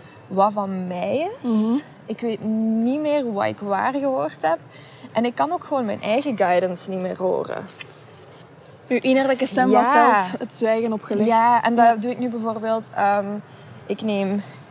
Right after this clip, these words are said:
Speaker 1: iedere maand een energy report op. Zo van, "Oké, wat is de energetische, ehm, indruk van, van de volgende maand?" Ik doe dat dan aan de hand van tarot.
Speaker 2: Mhm.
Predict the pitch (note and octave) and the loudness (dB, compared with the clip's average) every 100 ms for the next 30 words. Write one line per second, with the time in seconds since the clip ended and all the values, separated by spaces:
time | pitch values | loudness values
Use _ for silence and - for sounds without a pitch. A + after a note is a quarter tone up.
0 | - A#3 A3+ A3 G#3 F#3+ F#3+ G3 - - | -10 -4 -2 -2 -4 -4 -4 -4 -4 -4
1 | G3+ G3 F#3+ F#3 G#3 G#3+ A#3+ A3 B3 A#3+ | -4 -2 -4 -6 -4 -2 -4 -4 -6 -6
2 | A#3+ A#3+ - A3+ A3+ A3+ A#3 A#3 G#3 G3 | -6 -6 -6 -4 -4 -4 -8 -6 -6 -4
3 | G3 G3 F#3+ F#3+ G3+ G3+ G#3 G3+ G3+ - | -4 -6 -8 -4 -4 -4 -4 -4 -4 -12
4 | - - - - - - - - - - | -20 -20 -20 -20 -20 -20 -20 -20 -20 -6
5 | G#3 G#3+ F#3+ F#3+ G3+ - F3+ E3 F3 F#3+ | -2 0 0 -4 -2 -2 0 2 0 -4
6 | - - - - - - - F3+ D#3+ D#3+ | -12 -20 -20 -20 -18 -10 -2 0 0 -4
7 | F#3+ F3+ - - A3+ A3+ G#3 G3+ - G#3 | -10 -14 -18 -8 -2 0 0 -4 -4 -2
8 | F#3 G3 G3+ G3+ F3+ F#3 F#3+ D#3+ B2 C3 | -2 -2 -2 -2 0 -2 -2 -4 -6 -6
9 | G3+ G3+ G3 F#3+ G3 F#3 F#3+ G3 F#3+ F#3+ | -6 -4 -4 -4 -6 -4 -4 -2 -4 -6
10 | F#3 F3 F3+ F3 C#4+ E4+ - A#3 G#3+ G#3 | -6 -6 -4 -2 -4 -6 -6 -2 0 0